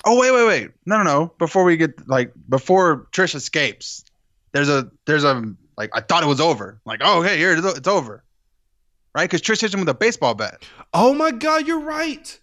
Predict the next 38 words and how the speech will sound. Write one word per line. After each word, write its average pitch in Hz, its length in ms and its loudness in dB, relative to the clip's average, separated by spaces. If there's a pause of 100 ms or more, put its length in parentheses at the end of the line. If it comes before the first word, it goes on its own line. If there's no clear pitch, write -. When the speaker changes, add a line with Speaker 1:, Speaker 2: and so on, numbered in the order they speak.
(460)
Speaker 2:
During 285 260 2
that 294 100 2
whole 294 240 4
fucking 294 340 0
scuffle, 208 580 -2 (720)
Russ 214 260 2
takes 277 220 -2
a 262 80 2
bat 240 300 0
to 254 80 2
the 226 80 0
face. 220 520 -2 (540)
Speaker 1:
And 277 100 -2
I 311 40 4
was 320 100 0
like, 330 280 0 (400)
"Good. 370 500 2 (240)
Speaker 2:
Yeah. 254 200 -2
Speaker 1:
Done. 208 420 0 (280)
Speaker 2:
Finish 392 640 2
it." 180 140 2
Speaker 1:
Finish 415 400 0
him. 269 260 0
Speaker 2:
She 330 420 2
hits 330 220 0
him 285 300 4
once 294 440 2 (380)
and 254 180 2
is 247 140 -2
like, 233 220 -2
"Let's 285 340 0
run." 254 560 2 (240)
No, 277 580 4 (140)
we 302 160 4
just 247 280 0
saw 294 300 4
Inglourious 170 480 2
Basterds. 120 680 -8